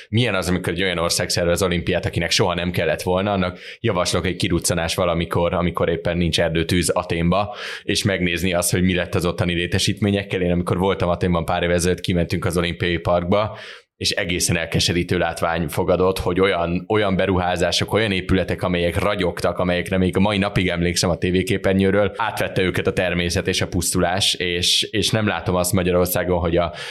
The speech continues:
vadvízi kajakpályának vagy a biciklis, ö, velodromnak olyan kihasználtsága lenne, hogy ne erre a sorsra jutna idővel.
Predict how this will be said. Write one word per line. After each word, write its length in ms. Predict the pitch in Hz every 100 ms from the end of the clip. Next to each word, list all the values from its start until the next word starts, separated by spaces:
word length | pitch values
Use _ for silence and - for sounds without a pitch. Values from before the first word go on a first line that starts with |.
| -
vadvízi 500 | 98 107 87 95 90
kajakpályának 1000 | 98 92 85 - 87 85 85 87 87 -
vagy 180 | 95 85
a 60 |
biciklis, 640 | 90 - 80 87 90 - 98
ö, 340 | 85 87 90 - - 98 90
velodromnak 760 | 92 85 - 90 85 80 82
olyan 220 | 95 85 82
kihasználtsága 640 | 92 85 92 82 92 85
lenne, 200 | 85 87
hogy 140 | 82
ne 100 | 85
erre 260 | 78 78 78
a 60 | 82
sorsra 380 | - 82 -
jutna 240 | - - 76
idővel. 600 | 80 - - 95 95